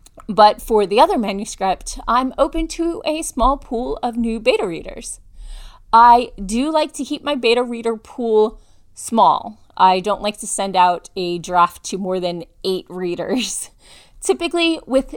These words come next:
different backgrounds, so I get a variety of responses. I usually give everyone a separate copy so that their feedback won't influence each other.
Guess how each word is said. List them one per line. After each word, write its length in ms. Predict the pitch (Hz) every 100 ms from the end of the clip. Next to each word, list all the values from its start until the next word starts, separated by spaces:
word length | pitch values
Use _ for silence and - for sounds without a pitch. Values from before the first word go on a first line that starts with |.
| -
different 540 | 220 247 - 277 - -
backgrounds, 960 | 202 208 175 170 - - 202 - - _
so 480 | - - - 196 190 -
I 80 |
get 180 | 190 196
a 40 | 185
variety 680 | 190 185 180 180 175 160 151
of 160 | -
responses. 800 | 160 - - - - - 160 - - - - -
I 80 | -
usually 380 | 202 220 226 214
give 200 | 220 202
everyone 440 | - 196 190 185 180
a 20 |
separate 460 | - 185 - 175 -
copy 680 | - 349 349 330 320 302 - - - -
so 220 | - 240
that 200 | 240 233
their 180 | 247 247
feedback 600 | - 269 285 214 170 -
won't 280 | 180 180 -
influence 540 | 214 - 247 180 -
each 120 | -
other. 300 | - - 233